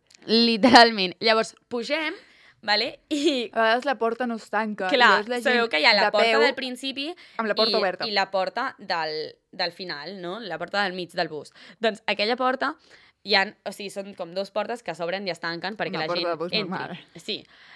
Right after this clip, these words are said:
Speaker 1: Em, llavors, hi ha una que sempre tanca i hi ha una que a vegades es queda oberta. I llavors, o sigui, al final són,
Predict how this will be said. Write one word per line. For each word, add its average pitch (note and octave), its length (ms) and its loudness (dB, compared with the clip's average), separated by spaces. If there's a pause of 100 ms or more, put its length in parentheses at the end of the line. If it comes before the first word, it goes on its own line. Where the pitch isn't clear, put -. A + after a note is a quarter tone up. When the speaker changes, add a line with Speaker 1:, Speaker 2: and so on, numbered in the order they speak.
(160)
Speaker 1:
Em, A#3 380 4
llavors, A#3+ 380 2
hi A#3 100 0
ha C4+ 120 8
una C#4 220 0
que F#3 120 -6
sempre A3+ 280 -2
tanca C4+ 540 0
i C4+ 80 -4
hi A#3+ 100 -2
ha C#4 100 4
una D#4 200 -2
que C#4 80 -4
a - 100 2
vegades A#3+ 340 2 (180)
es G#3 160 -6
queda G#3+ 200 0
oberta. G3+ 540 2 (480)
I E4+ 140 2
llavors, D#4+ 340 4 (420)
o B3+ 100 0
sigui, A#3+ 180 0
al A3+ 80 0
final A3+ 320 4
són, B3 240 0